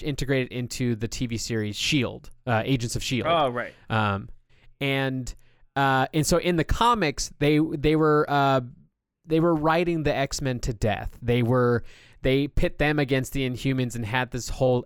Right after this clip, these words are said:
Speaker 1: Mpox thing where there was, like, the thing that gave the Inhumans their powers was the thing that,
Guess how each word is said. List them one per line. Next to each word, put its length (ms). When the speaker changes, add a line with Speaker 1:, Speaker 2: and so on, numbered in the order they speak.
Speaker 1:
Mpox 760
thing 300
where 220
there 140
was, 160
like, 240
the 80
thing 320
that 160
gave 240
the 180
Inhumans 440
their 140
powers 440
was 200
the 100
thing 400
that, 240